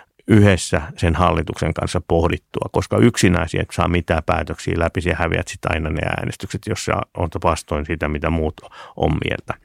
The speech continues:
Nämä oli mulla niinku ne kaksi keskeistä asiaa vuosikausia, mut nyt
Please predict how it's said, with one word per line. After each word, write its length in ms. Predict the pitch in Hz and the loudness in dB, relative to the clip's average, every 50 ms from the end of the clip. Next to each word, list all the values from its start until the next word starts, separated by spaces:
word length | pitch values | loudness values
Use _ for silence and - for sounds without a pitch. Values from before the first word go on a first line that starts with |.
| _ _ _ _ _ _ _ _ _ _ _ _ - - - | _ _ _ _ _ _ _ _ _ _ _ _ -18 -2 4
Nämä 240 | - 123 123 120 117 | 4 6 6 6 6
oli 160 | 110 104 101 | 6 4 4
mulla 240 | 95 98 98 95 95 | 4 4 4 4 2
niinku 240 | 95 92 87 - 90 | 2 2 0 0 0
ne 100 | 90 87 | -2 0
kaksi 340 | - 98 98 98 - - - _ _ - | 2 2 2 2 0 -4 -12 _ _ 0
keskeistä 540 | 110 101 92 - - 92 85 - - 101 | 0 0 0 0 -2 -4 -4 -4 -4 -4
asiaa 340 | 98 98 - - 95 85 85 | -2 -2 -2 -2 -2 -2 0
vuosikausia, 760 | 95 101 95 90 92 - - 90 85 87 - - - - - - - - - - - - - | 2 2 2 0 -2 -2 -2 0 0 0 -2 -6 -12 -18 -20 -20 -20 -20 -18 -18 -18 -10 -6
mut 120 | - 82 - | -6 -2 2
nyt 260 | 113 123 123 - - | 4 4 4 4 0